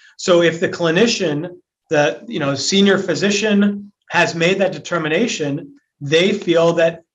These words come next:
it is maybe a business decision, but the practice medically is not gonna suffer.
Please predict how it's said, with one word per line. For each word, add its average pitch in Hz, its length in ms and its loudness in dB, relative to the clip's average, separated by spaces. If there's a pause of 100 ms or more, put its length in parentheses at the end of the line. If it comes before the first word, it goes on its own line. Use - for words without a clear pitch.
(160)
it 175 280 -4
is 165 400 -2
maybe 185 640 0 (640)
a 147 80 -4
business 185 360 0
decision, 190 540 0
but 170 260 -2
the 160 100 -6
practice 190 840 -2 (320)
medically 175 480 0
is 135 100 -6
not 156 200 -4
gonna 139 140 -8
suffer. - 460 -6